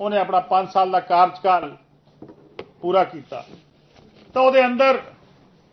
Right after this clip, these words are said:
ਜਦੋਂ ਬਣੀ ਸੀ, ਰੈਵਨਿਊ ਚੌਦਾਂ ਸੌ ਬਾਹਠ ਕਰੋੜ ਦਾ ਸੀਗਾ। ਜਦੋਂ ਉਹਨੇ ਆਪਣਾ ਕਾਰਜਕਾਲ ਪੂਰਾ ਕੀਤਾ, ਤਾਂ ਉਹ ਘੱਟ ਕੇ ਤੇਰਾਂ ਸੌ ਤਰੇਹਠ ਕਰੋੜ ਦਾ ਰਹਿ ਗਿਆ, ਯਾਨੀ ਕਿ ਛੇ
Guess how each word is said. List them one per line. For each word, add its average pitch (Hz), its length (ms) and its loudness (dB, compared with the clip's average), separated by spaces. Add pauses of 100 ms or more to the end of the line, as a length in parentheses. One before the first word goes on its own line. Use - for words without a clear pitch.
(840)
ਜਦੋਂ 220 180 0
ਬਣੀ 240 280 2
ਸੀ, 240 380 -6 (160)
ਰੈਵਨਿਊ 233 380 -2
ਚੌਦਾਂ 233 300 -4
ਸੌ 226 140 -4
ਬਾਹਠ 196 300 2
ਕਰੋੜ 220 240 -2
ਦਾ 220 140 0 (100)
ਸੀਗਾ। 196 300 -14 (1400)
ਜਦੋਂ 208 280 0 (1200)
ਉਹਨੇ 208 160 -2
ਆਪਣਾ 202 220 0
ਕਾਰਜਕਾਲ 196 560 0
ਪੂਰਾ 190 280 -2
ਕੀਤਾ, 180 600 -4 (240)
ਤਾਂ 190 80 0
ਉਹ 180 160 -4
ਘੱਟ 175 220 -2
ਕੇ 190 100 -6
ਤੇਰਾਂ 175 320 -4
ਸੌ 240 300 0 (720)
ਤਰੇਹਠ 220 340 -2
ਕਰੋੜ 190 200 -4
ਦਾ 170 120 -4
ਰਹਿ 165 200 -4
ਗਿਆ, 175 120 -4
ਯਾਨੀ 180 240 -4
ਕਿ 185 180 -6 (100)
ਛੇ 202 500 2